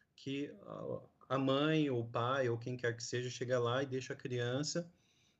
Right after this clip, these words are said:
e fica na responsabilidade do, do orfanato cuidar daquela criança. Então, a igreja sempre se preocupou. Ela nunca, é, é, teve essa postura de descarte de vidas, né? Então,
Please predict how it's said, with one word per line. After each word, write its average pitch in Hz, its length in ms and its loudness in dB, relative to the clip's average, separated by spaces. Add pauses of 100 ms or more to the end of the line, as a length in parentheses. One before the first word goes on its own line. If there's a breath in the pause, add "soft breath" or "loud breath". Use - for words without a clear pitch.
(160)
e 135 320 0
fica 156 240 0
na 156 80 6
responsabilidade 151 960 2 (240)
do, 147 460 -12
do 127 180 -2
orfanato 139 580 2
cuidar 131 260 2
daquela 131 320 0
criança. 127 300 0
Então, 131 180 0
a 156 40 4
igreja 156 300 2
sempre 233 320 -2
se - 80 -10
preocupou. 117 720 0 (140)
Ela 104 180 2
nunca, 147 520 2 (760 loud breath)
é, 110 280 2
é, 107 240 2 (180)
teve 139 280 0
essa - 180 -4
postura 123 480 -2
de 120 140 -4
descarte 113 680 -2
de 104 120 -2
vidas, 92 680 -6
né? 101 160 0
Então, 113 460 0